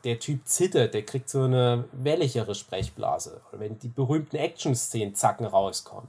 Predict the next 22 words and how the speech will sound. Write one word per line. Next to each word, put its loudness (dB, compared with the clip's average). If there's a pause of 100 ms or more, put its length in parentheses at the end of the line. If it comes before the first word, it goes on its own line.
der 0
schreit, 4
das -8
explodiert 0
regelrecht. 2 (480)
Und -4
da 2
gibt's 0
halt 4
wirklich 0
tausende 4
Sachen. 4
Wenn 4
man 4
da 6
einmal 4
in -2
dieses -4
Hornissennest 2
reinsticht, 2
merkt 2
man, 0